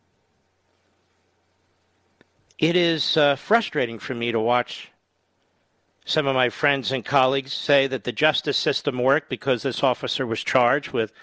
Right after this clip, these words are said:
second-degree misdemeanor. No, that demonstrates the opposite.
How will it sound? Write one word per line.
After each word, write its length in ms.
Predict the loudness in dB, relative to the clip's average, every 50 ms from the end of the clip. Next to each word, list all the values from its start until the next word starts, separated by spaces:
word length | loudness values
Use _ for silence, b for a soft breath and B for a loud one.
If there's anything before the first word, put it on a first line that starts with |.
| b b b b b b b b
second-degree 600 | _ 0 2 2 2 2 0 -2 -2 0 2 0 0
misdemeanor. 720 | 0 -2 -2 -2 -2 -4 -2 0 -2 -2 -2 -4 -6 -8 _ _ _ _ _ _ _
No, 160 | 0 0 2 2
that 260 | 2 0 -2 -4 _
demonstrates 560 | -2 -2 -2 -2 -4 -2 -2 -2 -2 -2 -2
the 100 | 0 0
opposite. 480 | 2 0 0 -4 -8 -12 -12 -16 -18